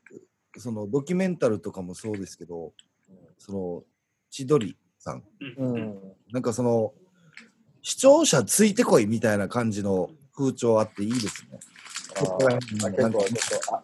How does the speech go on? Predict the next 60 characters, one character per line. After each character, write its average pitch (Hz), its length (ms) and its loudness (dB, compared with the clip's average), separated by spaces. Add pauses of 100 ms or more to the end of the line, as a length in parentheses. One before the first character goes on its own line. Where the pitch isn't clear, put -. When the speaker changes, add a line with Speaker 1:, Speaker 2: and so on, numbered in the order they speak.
(140)
Speaker 2:
荒 127 140 8
い 123 100 6
や 101 100 2
つ、 98 160 -6
乱 123 240 2
暴 123 180 4
な 120 60 0
や 107 80 -8
つ？ 98 240 -12 (200)
Speaker 1:
あ、 147 160 4 (280)
あ 139 100 2
の、 131 420 2 (160)
一 180 240 -4
見 180 200 4
乱 165 260 4
暴 160 240 6
だ 147 100 6
け 123 120 -2
ど、 101 120 0
Speaker 2:
う - 40 -2
ん。 - 20 -4
Speaker 1:
そ 113 160 -6
の、 110 80 -4
Speaker 2:
う 90 300 -8
ん。 - 80 -20 (100)
Speaker 1:
も 147 340 6
う、 - 40 -20 (440)
も 175 100 -2
う - 100 4
俺 285 140 6
ら 254 140 8
は - 140 6
こ 180 120 6
れ 180 100 8
ぐ 165 120 4
ら 165 100 10
い 160 80 8
で 156 100 8
や 165 100 10
る 156 80 4
か 131 100 2
ら、 107 120 0
も 113 320 -2
う - 20 -4
見 170 180 -2
て 269 100 -4
る 202 100 2
人 123 120 -4
は 110 80 0
も 104 160 -2
う - 60 -6
つ 180 140 -4
い 170 100 -2
て - 80 -8
こ 151 140 4
い 113 60 2
ぐ 104 80 -4
ら 101 120 -4
い 87 60 -8
の、 87 280 -10